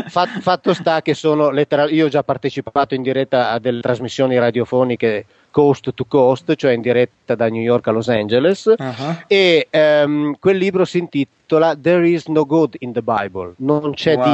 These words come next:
Speaker 2: nella Bibbia.
Speaker 1: un'affermazione fortissima.
Speaker 2: E questo è il titolo, perché non c'è, e chiunque studi la Bibbia senza preconcetti teologici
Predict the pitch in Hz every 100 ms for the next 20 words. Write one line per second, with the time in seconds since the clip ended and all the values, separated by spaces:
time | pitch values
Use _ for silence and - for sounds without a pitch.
0 | 117 107 95 123 120 135 127 131 123 -
1 | 139 123 120 120 120 - 131 - - 127
2 | - 113 - _ _ _ - - 196 202
3 | 180 165 165 160 143 180 - 104 113 147
4 | 135 180 147 151 185 139 - 165 165 _
5 | _ _ - 143 - 151 208 208 151 -
6 | 185 151 143 135 143 165 117 113 117 98
7 | - 165 156 135 117 117 113 165 - _
8 | - 127 113 110 143 147 - 110